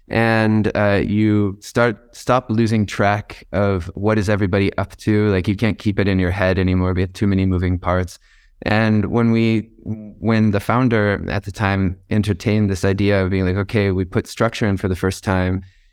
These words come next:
he was pretty sure, uh, that he didn't want it to be like a classical middle management type, uh, structure, like the, the, the classical hierarchy.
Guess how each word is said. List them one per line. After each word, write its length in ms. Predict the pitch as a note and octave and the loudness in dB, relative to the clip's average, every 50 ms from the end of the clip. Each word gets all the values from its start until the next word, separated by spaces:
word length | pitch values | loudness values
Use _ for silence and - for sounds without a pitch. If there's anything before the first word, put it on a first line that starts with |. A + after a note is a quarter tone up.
| _ _ _ | _ _ _
he 260 | - - A#2+ A#2+ B2+ | -4 0 2 2 4
was 420 | B2 A2+ A#2 A#2+ A#2 A2+ - - - _ _ _ | 4 4 2 2 2 0 -2 -8 -16 _ _ _
pretty 320 | - - - B2 A#2 A#2 G#2 | -8 -2 0 2 2 2 0
sure, 640 | - - - A2 G#2+ G#2 G2+ G2+ G2+ G2 C#2+ - | -2 -2 0 0 2 2 2 0 0 -2 -2 -2
uh, 240 | - G#2 G2+ G2 F#2+ | 0 0 0 0 0
that 280 | F2+ E2+ G2 G2 G2 - _ | 0 0 -2 -2 -2 -4 _
he 120 | - G#2+ G2+ | -4 -2 -2
didn't 280 | F#2+ A#2+ A#2 A2+ F#2 | 0 2 2 2 2
want 200 | F#2+ G2+ G#2 G#2 | 2 2 2 2
it 140 | G#2 G2 G2 | 2 0 -2
to 120 | - - F#2 | -4 -4 -2
be 240 | G2 G2+ G2 G2 | 0 2 2 2
like 220 | F#2+ F#2+ F#2 F2 - | 2 2 0 0 -2
a 80 | F#2 | -4
classical 680 | - - G#2+ F#2 F#2 - - E2+ - - G2 F#2+ F#2 F#2 | -2 0 0 0 0 0 -4 -4 -2 0 0 2 2 2
middle 320 | F#2 F#2 F#2+ F#2 F#2+ F#2 | 2 2 2 2 0 0
management 800 | F#2 F#2 F#2 F#2 F#2 F#2 F2+ - - F2+ F2+ F2+ F2 F2 - - - - - - | 0 0 0 0 0 0 -2 -2 -2 0 0 0 0 -2 -6 -10 -16 -20 -10 -4
type, 260 | - F2 F2+ F2+ F2 - - - | -2 -2 -2 -2 -4 -8 -10 -4
uh, 460 | - F2+ F2 F2 F2+ F2 F2+ F2 E2+ - - G2+ G2+ - - | -2 0 0 2 2 0 0 0 0 -2 -4 -6 -6 -8 -10
structure, 720 | - - - - F#2+ E2+ - - - E2+ D#2 F2 F2+ - - | -14 -8 -2 -2 -2 -2 -2 -2 -2 -2 -2 -2 -4 -6 -4
like 240 | - E2+ F2+ F2+ F#2 | -2 -2 -2 0 0
the, 120 | - F#2+ | -2 0
the, 160 | F#2+ F#2+ F#2+ | 0 0 0
the 80 | F#2 F#2+ | 0 -2
classical 520 | E2+ - F#2+ F2+ - - F#2 - G2 F#2+ | -2 -2 -2 -2 -2 -4 -4 -2 -2 -2
hierarchy. 680 | F2+ F#2 G2 F#2+ F#2 F2+ F2 F2 - - - F#2 - - | 0 0 0 0 0 0 0 -2 -2 -2 -4 -4 -4 -8